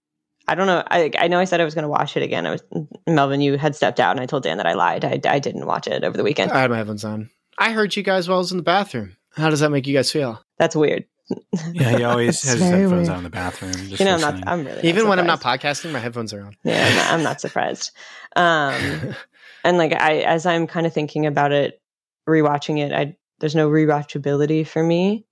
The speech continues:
Speaker 1: So I don't know if that even, like, means anything for people.
Speaker 3: Hmm.
Speaker 1: So I don't really know if I recommend. I'm very, like, eh.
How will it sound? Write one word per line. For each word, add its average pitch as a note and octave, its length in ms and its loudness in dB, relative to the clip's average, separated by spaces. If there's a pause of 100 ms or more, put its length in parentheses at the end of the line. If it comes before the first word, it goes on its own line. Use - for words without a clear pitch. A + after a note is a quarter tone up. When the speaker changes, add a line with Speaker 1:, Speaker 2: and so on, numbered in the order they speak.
(400)
Speaker 1:
So - 160 2
I D#3 40 2
don't E3 180 0
know D3 220 2
if D3 120 -4
that - 300 -2
even, C3+ 300 -4
like, - 340 -10 (500)
means C#3+ 340 2
anything D3+ 400 0
for E3 140 -2
people. B2+ 180 4
Speaker 3:
Hmm. G2 60 0
Speaker 1:
So F2+ 120 4
I G#3+ 120 4
don't A#3 140 2
really D3 220 2
know C3+ 260 -2
if C#3 140 -6
I C#3+ 100 -2
recommend. C#3 440 -4
I'm G#3+ 180 0
very, C#3+ 340 2
like, - 420 -4 (520)
eh. D3 320 4